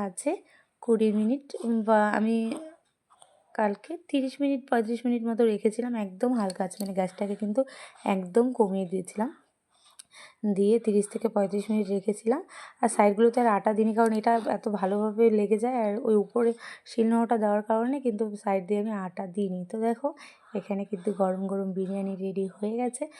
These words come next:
স্মেলটা খুব সুন্দর আসছিল, কিন্তু তোমাদের তো আর স্মেলটা শোকাতে পারবো না, শুধু দেখাতেই পারবো। তো দেখো, গ্যাসটা বন্ধ করে দিয়ে আমি নামিয়ে নিলাম গরম গরম বিরিয়ানি,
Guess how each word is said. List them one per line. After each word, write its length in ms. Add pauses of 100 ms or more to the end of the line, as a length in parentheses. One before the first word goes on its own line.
(260)
স্মেলটা 440
খুব 160
সুন্দর 320
আসছিল, 460
কিন্তু 280
তোমাদের 340 (100)
তো 80
আর 140 (360)
স্মেলটা 480
শোকাতে 360
পারবো 260
না, 180
শুধু 280 (920)
দেখাতেই 480
পারবো। 340 (220)
তো 120
দেখো, 300
গ্যাসটা 360
বন্ধ 280
করে 240
দিয়ে 220
আমি 240 (160)
নামিয়ে 320
নিলাম 280
গরম 280
গরম 220
বিরিয়ানি, 460